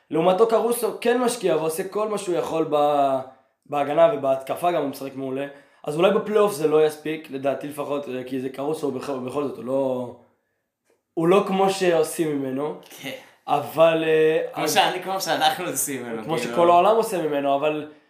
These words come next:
Speaker 1: בפלייאוף אולי באמת עדיף לשים את הניסיון של רונדו, אבל אני חושב שכרגע בעונה סדירה אין שום סיבה לא לתת ל-, לקרוסו כשהוא משחק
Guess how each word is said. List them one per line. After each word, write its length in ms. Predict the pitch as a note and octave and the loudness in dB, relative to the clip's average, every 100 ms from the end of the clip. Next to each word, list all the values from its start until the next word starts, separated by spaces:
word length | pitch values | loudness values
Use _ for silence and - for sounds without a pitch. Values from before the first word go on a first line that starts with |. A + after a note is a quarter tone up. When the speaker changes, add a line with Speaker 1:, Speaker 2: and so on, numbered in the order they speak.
| _ | _
Speaker 1:
בפלייאוף 420 | - - G#3+ G#3+ F3 | -8 2 4 4 4
אולי 160 | F3+ | 2
באמת 220 | F3 F3 | 2 -2
עדיף 220 | E3 D#3+ D3+ | -4 -6 -6
לשים 220 | D#3 D#3 | -8 -6
את 60 | |
הניסיון 300 | D3 C#3 C#3+ | -6 -4 -6
של 80 | C#3+ | -4
רונדו, 200 | C3+ D#3 | -4 -2
אבל 80 | D#3+ | 0
אני 100 | D#3+ | -2
חושב 180 | F3+ G#3+ | -4 -4
שכרגע 360 | A3+ G3 G#3 | -4 0 2
בעונה 180 | G3+ G3 | 2 2
סדירה 300 | F3 F#3 F#3 | 2 0 2
אין 100 | F#3+ | 0
שום 180 | F#3+ F3+ | -2 -6
סיבה 220 | E3 E3+ | -6 -2
לא 120 | E3 | 0
לתת 260 | E3 E3 D#3 | 0 -4 -4
ל-, 320 | D3+ C#3+ C#3 C3 - _ - | -2 -2 -2 -8 -14 _ -8
לקרוסו 400 | D3+ D#3 E3+ D3+ | -4 -2 -2 -6
כשהוא 180 | - C3+ | -10 -12
משחק 260 | C3+ C3+ | -8 -10